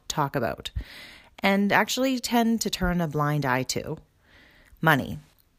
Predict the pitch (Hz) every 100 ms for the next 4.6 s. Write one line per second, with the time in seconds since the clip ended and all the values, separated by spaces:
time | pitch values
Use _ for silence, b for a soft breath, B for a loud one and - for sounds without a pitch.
0 | _ - 180 220 247 233 202 190 - 180
1 | 151 - 139 139 71 73 175 - b b
2 | b b b b b - 180 185 190 -
3 | - 226 240 262 262 208 190 185 185 180
4 | 180 180 170 147 147 147